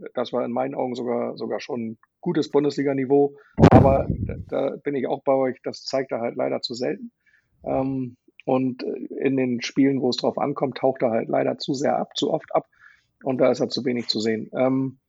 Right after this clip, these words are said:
genauso sehe ich, in der Bundesliga hat er keinen Markt. In der zweiten Liga ist er eigentlich bei der Top-Adresse. Die, also höher kann er in der zweiten Liga nicht als zu uns, zumindest nicht in der kommenden Saison, ähm, glaube ich. Auch nicht mit, mit einem größeren Namen, sowieso nicht.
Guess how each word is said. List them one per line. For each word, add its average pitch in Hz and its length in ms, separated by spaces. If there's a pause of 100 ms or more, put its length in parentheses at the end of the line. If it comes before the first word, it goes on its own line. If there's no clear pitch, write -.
(1400)
genauso 156 400
sehe 151 260
ich, - 220 (280)
in - 100
der 107 80
Bundesliga 139 460
hat 131 60
er 127 80
keinen 123 200
Markt. 147 280
In 147 60
der 123 100
zweiten 139 320
Liga 139 220
ist 135 140
er 131 120
eigentlich 120 280
bei 123 80
der 117 120
Top-Adresse. 147 880 (160)
Die, 139 160
also 123 440 (180)
höher 139 260
kann 143 180
er 170 60
in 170 60
der 165 100
zweiten 156 240
Liga 160 180
nicht 156 160
als - 180
zu 143 120
uns, 170 420
zumindest 139 320
nicht - 100
in 135 80
der 123 80
kommenden 135 320
Saison, 131 360 (540)
ähm, 123 580
glaube 143 300
ich. - 120 (1400)
Auch 143 160
nicht 147 160
mit, 127 360
mit 131 100
einem 127 100
größeren 127 420
Namen, 135 260
sowieso 160 280
nicht. 160 240